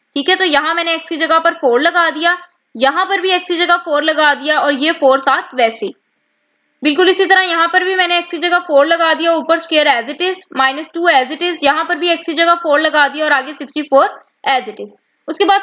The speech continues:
फ़ोर का square लेंगे, आपके पास सिक्सटीन आ जाएगा, सिक्सटीन फ़ाइव ज़ार एटी, फ़ोर टू ज़ार करेंगे, आपके पास एट आ जाएगा, plus सिक्सटी फ़ोर जो है वो आपके पास as it is।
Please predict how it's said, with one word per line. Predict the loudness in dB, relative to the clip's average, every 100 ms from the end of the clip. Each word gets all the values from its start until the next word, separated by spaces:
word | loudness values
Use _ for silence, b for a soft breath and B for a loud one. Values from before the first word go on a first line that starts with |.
| 0
फ़ोर | 0 2
का | 0
square | 0 0 2
लेंगे, | 2 0 0
आपके | -2 -2
पास | -2 -2
सिक्सटीन | -6 -6 0 2
आ | 2
जाएगा, | 0 -2 -2
सिक्सटीन | -4 -6 -4 -2
फ़ाइव | 0 0
ज़ार | 0 -2 0
एटी, | -2 0 0 0 -6 _ _ 0
फ़ोर | 4 4 2
टू | -2 2
ज़ार | 0
करेंगे, | 0 -4 0 0
आपके | 0 -2
पास | -2 -2 0
एट | 2 4 2
आ | 0
जाएगा, | -2 -2 -2
plus | 0 -2 -4
सिक्सटी | -12 -6 -4
फ़ोर | 0 0
जो | 2
है | 2
वो | 2
आपके | 0 -2 -2
पास | 0 0 0
as | -2 -2
it | -8 -16
is। | -18